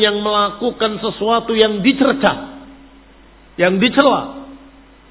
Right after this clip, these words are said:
dengan sengaja. Yaqulun, mereka berkata, <coughs> "Nahnu muttabi'una fil batin."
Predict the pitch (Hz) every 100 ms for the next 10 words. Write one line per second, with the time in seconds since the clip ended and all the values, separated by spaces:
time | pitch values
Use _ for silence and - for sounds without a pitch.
0 | _ _ - _ - 302 285 277 262 190
1 | 151 104 - - - - - _ _ _
2 | _ _ _ _ _ _ _ _ _ -
3 | - - 170 196 247 254 285 311 240 151
4 | - - - 202 277 269 240 220 - 165
5 | 151 143 - - - - - - - -
6 | - - - - - - - 190 - 262
7 | - 180 226 247 226 226 208 202 - 220
8 | 202 208 220 214 196 175 185 175 156 175
9 | 165 165 175 147 117 -